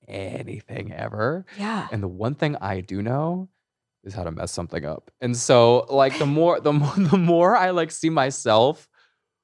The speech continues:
Speaker 1: fuck it up all the time, the more empathy I have towards other people, because I'm like, "You know what? You're flawed. I'm flawed." There's lots of things that make us this way. People don't just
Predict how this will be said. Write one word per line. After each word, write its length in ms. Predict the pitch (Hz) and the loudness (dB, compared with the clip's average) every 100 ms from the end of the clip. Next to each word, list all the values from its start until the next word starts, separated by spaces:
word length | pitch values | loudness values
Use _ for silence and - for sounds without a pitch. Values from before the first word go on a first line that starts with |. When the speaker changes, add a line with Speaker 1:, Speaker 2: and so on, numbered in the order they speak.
| _ _ _ _ | _ _ _ _
Speaker 1:
fuck 240 | - 180 117 | -10 -2 0
it 120 | 98 | 2
up 240 | 104 123 | 2 2
all 220 | - 104 | 0 0
the 80 | 110 | 0
time, 500 | 113 113 104 110 147 - - - | -2 0 2 2 -2 -8 -12 -4
the 60 | |
more 160 | 147 156 | 0 0
empathy 380 | 131 147 147 127 | 0 -4 0 2
I 80 | |
have 260 | 123 120 123 | 4 2 2
towards 220 | - 117 | -4 -4
other 160 | 107 98 | -4 -6
people, 400 | - 151 113 98 | -6 -6 -4 -4
because 320 | 104 113 104 | -6 -8 -6
I'm 120 | 110 | -6
like, 340 | 107 101 98 _ _ | -4 -4 -6 _ _
"You 160 | 127 | -6
know 160 | 147 147 | -2 0
what? 420 | 143 139 151 - _ | 0 0 -2 -6 _
You're 200 | 131 143 | -8 -6
flawed. 460 | 143 - 113 117 120 - | -4 0 2 2 0 -4
I'm 220 | 101 113 | -6 -6
flawed." 500 | - 117 113 120 - _ _ _ _ _ | -2 2 4 2 0 _ _ _ _ _
There's 200 | 139 117 | -4 0
lots 240 | 120 127 | -2 -2
of 80 | 139 | -4
things 220 | 139 123 | -6 -4
that 120 | 110 82 | -4 -8
make 240 | 95 95 | -8 -8
us 140 | 87 | -8
this 180 | 101 - | -10 -8
way. 140 | 87 80 | -8 -8
People 180 | 117 120 | -6 -4
don't 140 | 117 | -4
just 220 | 120 - | -8 -12